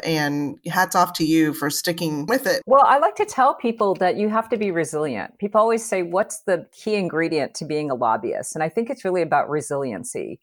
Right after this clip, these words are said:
Speaker 2: is that you never accept no for an answer. In fact, that's another kind of funny off story where a member of Congress who I had worked with her staff pretty closely,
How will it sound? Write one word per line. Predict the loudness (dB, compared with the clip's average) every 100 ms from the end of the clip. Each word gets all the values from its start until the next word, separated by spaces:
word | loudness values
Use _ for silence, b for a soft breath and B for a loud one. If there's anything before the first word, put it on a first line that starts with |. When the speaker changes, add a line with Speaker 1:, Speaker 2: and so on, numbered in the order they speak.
| _ _ _ _ -4
Speaker 2:
is | -4 2
that | 2 2
you | 0 -2
never | 2 2 2 0 -2
accept | -8 -4 -2 -2 -2
no | 0 2 0
for | 0 -2
an | -2
answer. | -4 -6 -4 -6 -6 -6
In | -6
fact, | -2 -2 0
that's | -2 -2
another | -2 0 2 0 -4
kind | -4 -4
of | -4
funny | -2 -2 -4 0
off | 2 0 -2
story | -6 0 2 2 -2 -2
where | -2 -2 -4 b b b -8
a | -4
member | -2 0 0 0
of | -4
Congress | -2 -2 0 0 2 2 -2 -6
who | 0
I | 0
had | 0 -4
worked | -2 -2 -4 -8
with | -4 -4 -4
her | -8
staff | -6 -2 0 0 -2
pretty | -8 -10
closely, | -10 -2 -2 -2 -2 0 2 0